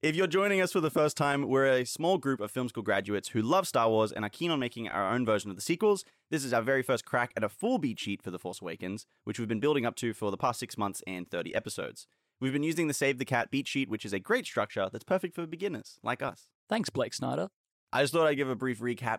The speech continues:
Speaker 1: because, you know, this might be the first episode people jump into, so they might be hearing this for the first time.
Speaker 2: I mean, this is a good episode to jump into.
Speaker 1: Oh, yeah,
Speaker 2: So,
Speaker 1: I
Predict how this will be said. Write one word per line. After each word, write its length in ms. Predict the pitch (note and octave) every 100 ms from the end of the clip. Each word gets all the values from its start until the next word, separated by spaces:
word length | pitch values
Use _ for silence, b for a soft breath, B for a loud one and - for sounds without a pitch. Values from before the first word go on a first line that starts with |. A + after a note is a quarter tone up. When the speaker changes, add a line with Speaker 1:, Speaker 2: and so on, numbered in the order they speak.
| -
Speaker 1:
because, 380 | - G2+ F#2 -
you 100 | A2
know, 200 | F2+ F#2+
this 160 | G#2
might 160 | G#2+ F#2
be 160 | G2+
the 100 | F#2
first 240 | F#2 F#2+ F#2+
episode 220 | - F#2+
people 180 | G2 G2
jump 220 | F#2+ F#2+
into, 240 | F#2 F2+
so 60 | -
they 60 | -
might 80 | D2
be 60 |
hearing 180 | G#2 -
this 80 | -
for 80 | -
the 60 | -
first 140 | -
time. 140 | - - _ _ -
Speaker 2:
I 60 | D3+
mean, 180 | D#3+ C3
this 140 | D#3+
is 120 | D3
a 60 | A2 - -
good 120 | B2+
episode 240 | A#2 B2+
to 80 | G#2
jump 260 | G#2 G#2 A#2
into. 240 | C#3+ B2+ -
Speaker 1:
Oh, 140 | A2
yeah, 240 | G#2 G#2+
Speaker 2:
So, 60 | D#3
Speaker 1:
I 120 | C3